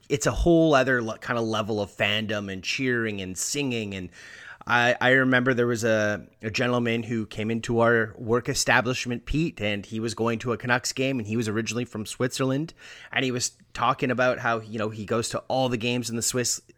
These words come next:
League, and he was just kinda shocked and surprised about how quiet, uh, Rogers Arena was. And, you know, he showed me a video that he had recorded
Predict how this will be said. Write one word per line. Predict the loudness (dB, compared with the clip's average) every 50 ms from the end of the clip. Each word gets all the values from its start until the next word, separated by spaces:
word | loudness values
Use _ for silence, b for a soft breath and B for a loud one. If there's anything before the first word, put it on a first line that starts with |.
| b b b b b b b _
League, | 0 2 4 4 2 2 -2 -6 -8 -6
and | -4 -2 -2 -2 -2 -2 -4 -6 -10 _ _ _ _ -12
he | -6 -4
was | -2 -2 0 0
just | -2 -2 -2 -4 -8 _ _ _ _ _ _
kinda | -4 -2 -2 -2
shocked | -2 0 0 2 4 4 4 2 0 -6
and | -6 -4
surprised | -4 -6 -4 0 2 4 4 4 4 2 0
about | 0 0 0 0
how | 2 0 0 0
quiet, | -2 0 4 4 6 6 6 4 2 -2 -6 b b b b b b b b -2
uh, | 2 4 4 6 6 6 4 4 4
Rogers | 6 6 8 8 6 4 0 0
Arena | 0 0 2 2 2 2
was. | 4 2 2 2 0 -2 -4
And, | -6 -6 -6 -8 -8 -12 -10 -8
you | -6 -4
know, | -2 -2 -2 -4 -6
he | -8 -12 -10 -6
showed | -2 0 0 0 2
me | 2 2
a | 2 2
video | 2 0 2 4 4 4 4 4
that | 2 0
he | 0 2 2
had | 2 2 4
recorded | 2 2 2 2 0 2 2 4 6 4 4 4 0